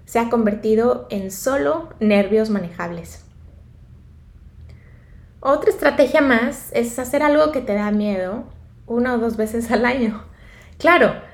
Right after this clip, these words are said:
siempre y cuando sea algo que quieras hacer. Antes de aceptar, yo decliné tres invitaciones a reco-, a recorrer el cañón de Matacanes,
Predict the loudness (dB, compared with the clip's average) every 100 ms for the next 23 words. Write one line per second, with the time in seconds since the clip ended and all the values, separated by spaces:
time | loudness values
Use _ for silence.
0 | -20 -20 -20 -4 0 8 10 10 6 4
1 | 2 4 4 4 2 0 -2 -4 -8 -8
2 | -2 -2 -2 -10 -20 -20 -20 -20 -20 -20
3 | -20 -20 -20 -20 -16 -6 -2 2 4 4
4 | 2 0 2 2 2 2 6 6 4 2
5 | 2 2 0 2 2 2 0 -4 -2 -4
6 | 0 2 2 -2 -4 -6 -8 -2 0 0
7 | -2 -2 0 0 2 2 0 -4 -4 -2
8 | 0 -2 -4 -8 -8 -6 -8 -10